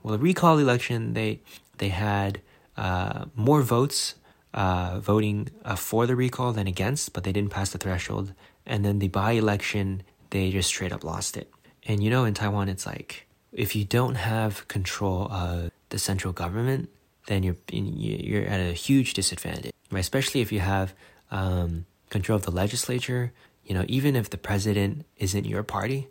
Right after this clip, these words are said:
but because the president doesn't, doesn't have veto power, so the legislature has, you know, considerable influence.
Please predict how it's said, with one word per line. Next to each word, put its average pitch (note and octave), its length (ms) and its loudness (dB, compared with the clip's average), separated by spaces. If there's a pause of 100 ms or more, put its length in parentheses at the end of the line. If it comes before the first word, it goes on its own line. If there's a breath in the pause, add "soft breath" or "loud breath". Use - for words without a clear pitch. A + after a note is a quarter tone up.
(280 loud breath)
but G2+ 100 -4
because C#3 320 2
the C#3+ 60 0
president G#2 420 -2
doesn't, G2+ 360 -2
doesn't G2+ 220 0
have F2+ 120 0
veto F#2+ 340 0
power, A#2+ 300 0
so G#2+ 120 -4
the F#2+ 60 -2
legislature G#2 560 -2
has, F2+ 300 -2 (340 loud breath)
you - 160 -4
know, E2+ 140 -2
considerable G#2+ 760 0
influence. G2 520 0